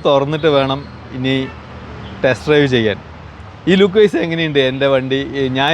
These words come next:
ഇരിക്കുമ്പോൾ എൻ്റെ ബോഡിയിലേക്കും ഈ വണ്ടിയും തമ്മിലുള്ള ആ ലുക്ക് എങ്ങനെയുണ്ടെന്ന് കമൻറ്റ് ചെയ്യണേ.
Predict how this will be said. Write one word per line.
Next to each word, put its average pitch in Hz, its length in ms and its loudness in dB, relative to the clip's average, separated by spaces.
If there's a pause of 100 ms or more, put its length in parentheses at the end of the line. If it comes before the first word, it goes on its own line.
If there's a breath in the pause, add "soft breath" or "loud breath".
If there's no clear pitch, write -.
ഇരിക്കുമ്പോൾ 151 420 2
എൻ്റെ 156 220 2
ബോഡിയിലേക്കും 151 520 2 (140)
ഈ - 100 4
വണ്ടിയും 139 420 2
തമ്മിലുള്ള 135 380 0 (600 loud breath)
ആ - 20 4 (140)
ലുക്ക് 135 280 0
എങ്ങനെയുണ്ടെന്ന് 139 500 0 (100)
കമൻറ്റ് 131 320 0
ചെയ്യണേ. 113 260 0